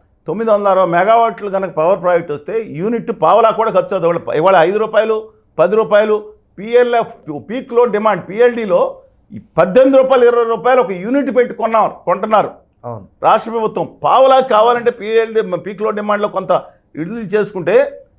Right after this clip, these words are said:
Speaker 1: మనకి పద్దెనిమిది రూపాయలు, పది రూపాయలు కలిసి వచ్చే ప్రాజెక్ట్ని ఇవాళ చంపేసి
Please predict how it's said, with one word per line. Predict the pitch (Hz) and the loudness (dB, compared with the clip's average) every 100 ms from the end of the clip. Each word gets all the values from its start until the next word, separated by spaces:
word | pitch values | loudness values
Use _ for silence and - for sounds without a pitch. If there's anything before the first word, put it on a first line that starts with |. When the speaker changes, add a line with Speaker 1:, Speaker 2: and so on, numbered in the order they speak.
| _ 139 | _ -4
Speaker 1:
మనకి | 190 226 | -2 -2
పద్దెనిమిది | 170 175 190 233 233 | -4 -2 2 2 2
రూపాయలు, | 220 254 247 | 2 2 2
పది | 170 196 | 0 -2
రూపాయలు | 214 220 254 254 | -2 0 2 2
కలిసి | 233 - 202 220 | 0 -4 -4 -4
వచ్చే | 202 196 | -8 -8
ప్రాజెక్ట్ని | 160 180 240 233 190 160 208 320 _ _ _ | -2 0 0 -2 -10 -10 -10 -16 _ _ _
ఇవాళ | - 220 240 220 143 | -8 0 2 2 0
చంపేసి | 131 139 175 254 226 175 233 359 | -4 -4 -2 2 2 0 -8 -12